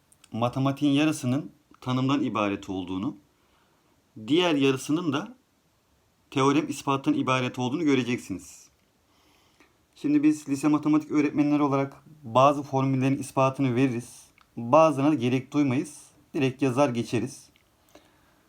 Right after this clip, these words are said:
Toplam faal formüllerini genelde birçok arkadaş vermez. İspatı biraz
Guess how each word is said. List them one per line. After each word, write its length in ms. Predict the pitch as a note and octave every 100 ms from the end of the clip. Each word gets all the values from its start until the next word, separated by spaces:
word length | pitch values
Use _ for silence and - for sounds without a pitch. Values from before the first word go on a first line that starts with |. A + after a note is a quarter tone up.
| _ _ _ _
Toplam 340 | C#3+ D3+ D#3
faal 260 | D3+ E3+ E3+
formüllerini 560 | - D3+ D3 C#3 D3+ C#3+
genelde 360 | C#3+ C#3 C#3
birçok 340 | D#3+ D#3+ C#3+ C3
arkadaş 460 | C3 C3 C3 -
vermez. 680 | A#2 C#3 C#3 B2+ - - - _ _ -
İspatı 500 | - - C3+ C3 B2+
biraz 220 | C3